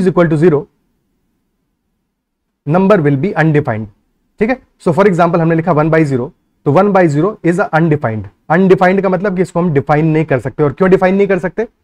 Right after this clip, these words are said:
ये भी समझ में आना चाहिए, इसको डिफाइन क्यों नहीं किया जा सकता। ठीक है, so if we take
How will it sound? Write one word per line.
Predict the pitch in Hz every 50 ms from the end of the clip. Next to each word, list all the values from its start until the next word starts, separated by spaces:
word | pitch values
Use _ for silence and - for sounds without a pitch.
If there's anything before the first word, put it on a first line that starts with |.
| _ _ _ _ _
ये | 123 135
भी | 143 165
समझ | - 170 165 165
में | 165 165
आना | 170 165
चाहिए, | 208 196
इसको | 180 - 214
डिफाइन | 175 156 135 147 165 180
क्यों | - - 170
नहीं | 165 165 143
किया | 135 127 113
जा | 110
सकता। | - 110 - 104 - - _ _ _ _ _ _ _ _ _ _ _ _ _
ठीक | - 196 247
है, | 247 - _ _ -
so | - 208 208
if | 226 208 - -
we | 247 254 214 - 175
take | 180 208 - -